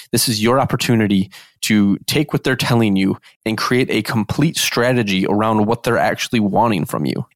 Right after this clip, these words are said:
What I really want you to do is pay attention to the words that these people are using. If your audience is telling you that, if we continue on with the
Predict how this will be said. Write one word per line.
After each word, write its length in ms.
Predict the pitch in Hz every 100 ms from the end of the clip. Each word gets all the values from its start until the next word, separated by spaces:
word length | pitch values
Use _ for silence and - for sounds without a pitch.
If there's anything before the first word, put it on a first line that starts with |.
| _
What 160 | - 113
I 40 |
really 320 | 104 110 160 139
want 320 | 113 104 -
you 60 |
to 60 | 98
do 160 | 101 98
is 100 | -
pay 200 | 127 156
attention 400 | - 131 - 131
to 160 | 135
the 80 | 117
words 500 | 98 101 107 131 113
that 220 | 113 104
these 140 | 107 104
people 300 | - 117 107
are 60 | 98
using. 480 | - 101 95 65 - _ _ _ -
If 80 |
your 180 | 117 127
audience 380 | 107 113 123 -
is 80 | -
telling 360 | - 123 120
you 180 | 110 110
that, 360 | 104 98 92 - _ -
if 100 | -
we 260 | 95 95 - -
continue 480 | 110 - 110 110
on 240 | 107 104 104
with 180 | 101 -
the 280 | 101 101